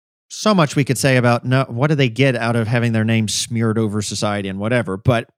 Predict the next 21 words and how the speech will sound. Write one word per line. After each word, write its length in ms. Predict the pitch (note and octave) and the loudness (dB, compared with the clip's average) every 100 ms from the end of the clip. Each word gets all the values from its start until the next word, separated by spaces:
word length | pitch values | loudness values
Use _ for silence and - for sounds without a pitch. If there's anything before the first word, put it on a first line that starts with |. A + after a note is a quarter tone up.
| _ | _
anyway, 260 | E3 C#3+ A2 | 2 2 2
so 380 | - D#3+ C#3 - _ _ _ | 2 2 2 0 _ _ _
it 100 | D3+ | -2
was 140 | C#3 C3 | 0 2
at 120 | D3 | 2
that 200 | F3 - | 0 0
time, 300 | F3 E3 C3+ - | 0 0 0 2
post-death, 600 | E3+ C#3 D3 D3 B2 A#2 | 2 4 2 2 0 -2
with 80 | B2 | -2
all 100 | A#2+ | -2
the 80 | |
praise, 460 | G#2+ E3+ E3 C#3+ A#2 | -2 2 2 2 0
that 100 | B2 | -4
I 60 | A#2 | -4
think 220 | C3 B2+ | -4 -6
a 40 | A2+ | -6
lot 120 | B2 | -6
of 60 | A#2+ | -6
these 140 | A2 | -6
things 180 | B2+ G#2 | -6 -4
resurfaced, 760 | A2+ A2 B2+ B2+ G#2+ G2 - | -4 -2 0 -2 -2 -8 -8